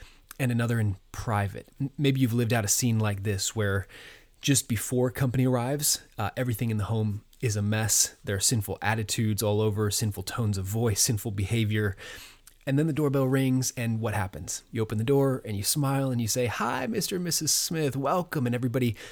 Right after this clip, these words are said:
puts on a, a happy face. Um, there, there's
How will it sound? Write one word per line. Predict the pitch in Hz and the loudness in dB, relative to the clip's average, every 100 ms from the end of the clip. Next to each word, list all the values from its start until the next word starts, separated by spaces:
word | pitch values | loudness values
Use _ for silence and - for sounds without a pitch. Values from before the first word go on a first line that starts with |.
| - - | -18 -4
puts | 139 120 | -2 0
on | 110 | -2
a, | 104 - - | -2 -6 -2
a | 110 101 - | 0 0 -4
happy | - - 107 98 | -6 -4 -2 -4
face. | - 95 85 - - - - - - | -4 -6 0 -2 -2 -16 -18 -10 -8
Um, | - 110 101 104 | -2 0 -2 -2
there, | 139 - | -4 0
there's | 135 107 | 0 2